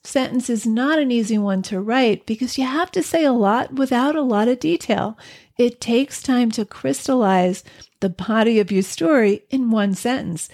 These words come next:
So take your time and try different things. This is the heart and soul of your story. It's the consequences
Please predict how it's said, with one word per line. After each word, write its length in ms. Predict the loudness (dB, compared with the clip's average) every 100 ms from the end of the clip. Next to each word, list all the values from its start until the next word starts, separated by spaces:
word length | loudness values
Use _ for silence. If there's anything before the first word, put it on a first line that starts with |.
| -20 -6
So 300 | 0 0 -2 -8
take 260 | -6 -4
your 120 | -4 -4
time 500 | -2 2 2 0 -4 _ -10 -2
and 260 | 0 0
try 480 | -2 0 2 2 0
different 480 | -2 -2 0 -2 -2
things. 480 | -4 -6 -10 -16 -18 _ _ _ _ _ _ _ _ _ -4
This 240 | -2 0
is 140 | 0 0
the 140 | -2
heart 280 | 0 0 0
and 120 | 0
soul 220 | 0 2
of 100 | 2
your 80 | 0
story. 520 | -2 -2 0 2 0 -4 -16 _
It's 240 | -2 -2 -2
the 120 | -4
consequences 1400 | -4 -6 -2 -2 -2 -6 -2 0 0 0 -2 -2 -4